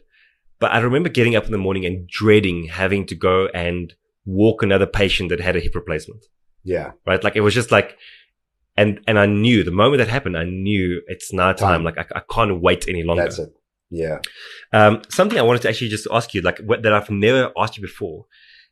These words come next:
Speaker 1: is I went from being physio to founding Better Man to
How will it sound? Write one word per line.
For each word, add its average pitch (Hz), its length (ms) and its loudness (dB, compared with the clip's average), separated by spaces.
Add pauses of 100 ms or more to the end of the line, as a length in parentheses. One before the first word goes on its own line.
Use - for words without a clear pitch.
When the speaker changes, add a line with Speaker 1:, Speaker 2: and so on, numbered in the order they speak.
(120)
Speaker 1:
is 107 520 2 (180)
I 160 80 4
went 170 300 0
from 110 200 -4
being 107 540 -4 (1000)
physio 101 460 0 (600)
to 98 500 -4 (280)
founding 117 280 0
Better 101 180 4
Man 92 340 -6 (400)
to 98 540 -8